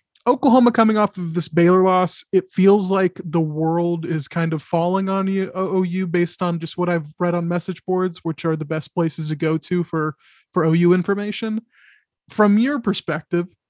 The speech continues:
'cause you cover it all, you cover the Thunder, you cover Oklahoma State, you cover O U. What, what is the temperature in the,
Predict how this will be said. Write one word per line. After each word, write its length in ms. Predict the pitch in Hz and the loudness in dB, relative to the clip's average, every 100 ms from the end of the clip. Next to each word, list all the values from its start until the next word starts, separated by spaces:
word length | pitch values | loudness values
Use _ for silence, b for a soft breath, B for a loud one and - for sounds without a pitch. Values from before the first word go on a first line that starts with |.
| b b b b | b b b b
'cause 160 | 190 165 | 0 4
you 100 | 233 | 4
cover 380 | - 254 226 214 | 4 2 2 2
it 80 | |
all, 300 | 196 156 160 - | 2 0 -4 -8
you 80 | |
cover 240 | 185 240 208 | -2 2 2
the 80 | 165 | -2
Thunder, 420 | - 190 240 262 | -4 -4 -4 -6
you 80 | 196 | -4
cover 240 | 170 160 | -2 -2
Oklahoma 280 | 160 156 147 | -2 -6 -12
State, 320 | - 185 196 | -6 0 0
you 40 | - | -2
cover 220 | 165 139 | -8 -8
O 100 | 135 | -8
U. 380 | 165 190 202 - b b b b b _ _ _ | -2 2 2 2 b b b b b _ _ _
What, 300 | 214 196 226 | -6 0 0
what 240 | 226 233 277 | 2 -2 -2
is 220 | 277 - | -4 -6
the 100 | - | -10
temperature 580 | - 220 208 202 - 190 | -2 -2 -2 -4 2 4
in 120 | 175 | 4
the, 120 | 156 | 0